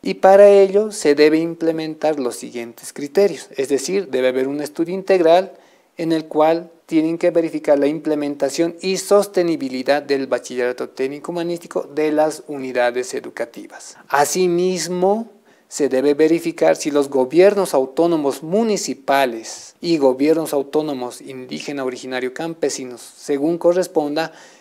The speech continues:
están cumpliendo con las obligaciones establecidas en el artículo ochenta de la Ley cero setenta de la Educación Avelino Ciñani Elizardo Pérez,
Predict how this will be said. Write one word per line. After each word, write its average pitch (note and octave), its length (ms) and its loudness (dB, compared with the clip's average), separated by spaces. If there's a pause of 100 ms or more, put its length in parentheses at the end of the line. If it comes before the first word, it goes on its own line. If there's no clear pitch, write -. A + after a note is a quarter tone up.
(120)
están G#3 360 -2
cumpliendo F3 600 -2
con C#3+ 200 -2
las C#3+ 300 -4
obligaciones D#3+ 1300 0
establecidas C3+ 800 -2
en A#2+ 140 -12
el A#2+ 120 -4
artículo C#3+ 500 -4
ochenta D#3 560 -2
de C3+ 200 -4
la B2 100 0
Ley C3 280 -2
cero C3+ 260 -4
setenta B2+ 640 -8
de B2+ 140 -10
la - 80 -8
Educación C#3 640 -10
Avelino C3 540 -8
Ciñani E3 560 -8
Elizardo C3 640 -4
Pérez, - 500 -6